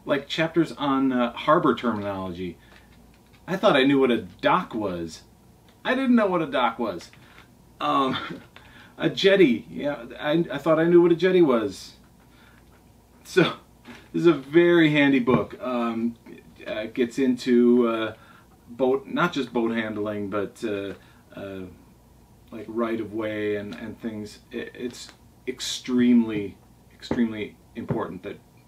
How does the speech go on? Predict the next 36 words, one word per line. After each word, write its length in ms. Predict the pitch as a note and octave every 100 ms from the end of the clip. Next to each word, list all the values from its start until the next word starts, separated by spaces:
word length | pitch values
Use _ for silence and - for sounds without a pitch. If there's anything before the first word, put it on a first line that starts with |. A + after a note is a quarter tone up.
| _
boaters 360 | A#2+ G#2+ G#2 G2
know 400 | G#2 G2+ F#2+ F#2+ - _ _ _ -
everything 320 | G2+ G2 F#2+
that's 200 | F2 -
in 120 | F#2
this 120 | F2
book. 360 | - - - - - - - _ -
It 120 | G#2
doesn't 260 | C3+ C#3 B2+
just 220 | C3 -
cover 200 | B2+ A#2
the 60 |
basics, 600 | G#2+ A#2 A#2 F#2+ F2+ - - -
'cause 180 | - G#2+
this 140 | A#2 A2+
is 160 | G#2
a 60 | G#2
big 240 | G#2+ G2+
book, 280 | G#2+ G2+ - - - - - -
but, 340 | F#2+ F2+ - G#2+
uh, 240 | G2 F#2 - _ _
it's 80 | -
a 60 | A2+
good 180 | B2
one 160 | A#2 A2+
to 80 | G#2+
have. 300 | A2 F2 E2 - - - - - -
On 200 | C3 C3
that 200 | B2+ A#2+
same 400 | - C3+ B2+ B2
note, 440 | B2+ C3+ - - - - - - _
uh, 260 | A#2+ A2+ G#2
the 160 | A#2+ B2
Annapolis, 840 | A#2 B2+ B2+ B2 G#2 - - - - _
very 260 | - D3 E3
similar 600 | D#3 F3 D#3+ C#3+ C3+ B2+